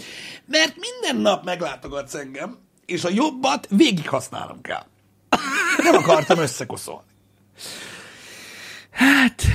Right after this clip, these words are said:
Speaker 2: ez lehet az oka.
Speaker 1: Ezért. Ö, egyébként,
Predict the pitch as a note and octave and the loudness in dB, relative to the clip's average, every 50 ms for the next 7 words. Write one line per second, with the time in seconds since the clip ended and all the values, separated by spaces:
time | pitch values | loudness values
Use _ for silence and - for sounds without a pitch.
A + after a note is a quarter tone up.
0 | - - - - F3+ E3+ D#3 C3 - C#3 B2+ B2+ B2+ C3 C#3 C3 D3 C#3+ - F3 | 0 -2 -4 2 4 4 4 4 4 2 2 2 2 0 0 0 0 0 2 2
1 | D#3 D3 C#3 - A2 - - - - - - - - - - _ _ _ _ _ | 2 2 2 0 -6 -10 -12 -16 -18 -20 -20 -20 -20 -20 -20 _ _ _ _ _
2 | _ - - _ - C#3+ C#3 B2 B2 B2+ - C#3+ D3 D#3+ D#3 F3+ A3+ A#3+ - | _ -20 -16 _ -6 -4 0 0 0 0 0 0 0 0 0 0 -2 -4 -4